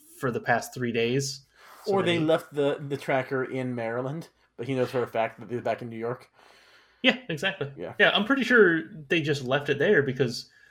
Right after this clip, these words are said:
Speaker 1: I mean, Peter never went back into that room after getting back, right?
Speaker 2: No, but Ned did.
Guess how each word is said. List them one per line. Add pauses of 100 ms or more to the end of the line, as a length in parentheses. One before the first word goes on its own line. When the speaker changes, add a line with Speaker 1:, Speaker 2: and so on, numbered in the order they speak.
(120)
Speaker 1:
I
mean,
Peter
never
went
back
into
that
room
after
getting
back,
right? (640)
Speaker 2:
No,
but
Ned
did.